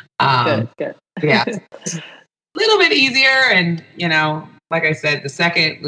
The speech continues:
Speaker 1: you, you, you look back at the first and you're like, "Oh, this is a piece of cake."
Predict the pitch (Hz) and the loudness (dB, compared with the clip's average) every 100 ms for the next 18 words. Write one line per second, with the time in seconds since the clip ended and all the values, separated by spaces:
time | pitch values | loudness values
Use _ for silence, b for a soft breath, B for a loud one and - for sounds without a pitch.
0 | 135 143 156 151 147 - 160 156 156 156 | -8 -8 -2 -2 -2 0 0 2 2 2
1 | 151 165 139 - 139 131 - 135 127 120 | 0 -2 -10 -4 -4 -4 -8 -8 -6 -8
2 | - 135 131 165 175 - - - 120 - | -8 -8 -4 -4 -4 -8 -14 -8 -8 -2
3 | 196 196 165 - - | 2 2 2 -4 -18